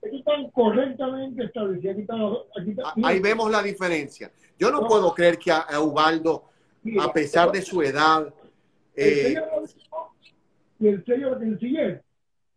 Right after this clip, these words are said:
Speaker 1: La firma del obispo y la
Speaker 2: y la
Speaker 1: firma
Speaker 2: del
Speaker 1: del
Speaker 2: canciller.
Speaker 1: Y aquí la Cancillería. Fíjate, ¿no? Todo bien. Esto sí está perfectamente bien.
Speaker 2: Perfecto.
Speaker 1: Aquí tengo los papeles para Luna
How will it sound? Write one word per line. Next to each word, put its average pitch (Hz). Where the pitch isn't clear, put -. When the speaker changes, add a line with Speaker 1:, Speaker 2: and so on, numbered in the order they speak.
Speaker 1:
La 190
firma 277
del 302
obispo 277
y 220
la 208
Speaker 2:
y 156
la 165
Speaker 1:
firma -
Speaker 2:
del 160
Speaker 1:
del -
Speaker 2:
canciller. 139
Speaker 1:
Y 262
aquí 285
la 214
Cancillería. 170
Fíjate, 196
¿no? 202
Todo 277
bien. 175
Esto 226
sí 247
está 254
perfectamente 190
bien. 131
Speaker 2:
Perfecto. 147
Speaker 1:
Aquí 214
tengo 320
los 220
papeles 247
para 175
Luna 247